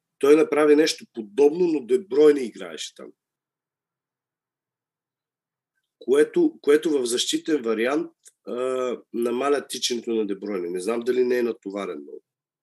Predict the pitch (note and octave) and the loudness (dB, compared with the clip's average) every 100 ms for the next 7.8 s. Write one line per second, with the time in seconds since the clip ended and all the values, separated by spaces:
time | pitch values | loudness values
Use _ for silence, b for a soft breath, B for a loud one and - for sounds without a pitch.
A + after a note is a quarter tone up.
0 | _ _ _ - G#2 A2 A#2 B2 B2 B2 | _ _ _ -8 -4 -2 -2 0 2 2
1 | B2+ B2+ - G#2+ A#2 - A2 - G#2 - | 2 2 0 -2 -6 -6 -8 -8 -12 -4
2 | B2 A#2+ A#2 G#2+ G2+ A#2 A2+ A2 A2+ G#2+ | -2 -2 -4 -6 -8 -6 -4 0 0 0
3 | G2 - G#2+ - - _ _ _ _ b | -4 -4 -4 -6 -20 _ _ _ _ b
4 | b - A2 A#2 A2+ G#2 A2+ - A2 - | b -6 0 2 0 0 -4 -2 -4 -4
5 | G2 G#2+ G#2 A2 A2+ A#2 A2 A#2 G#2 A2 | -4 -4 0 0 0 -2 -4 -6 -6 -4
6 | G#2+ - G#2 A2+ A2 G#2 A2 - A2 G#2+ | -2 -2 -2 -4 -2 -2 -2 -4 -2 -2
7 | A2+ A2 G#2 G2+ G2+ G#2 G2+ D#2+ | -2 -2 0 0 0 -2 -2 -6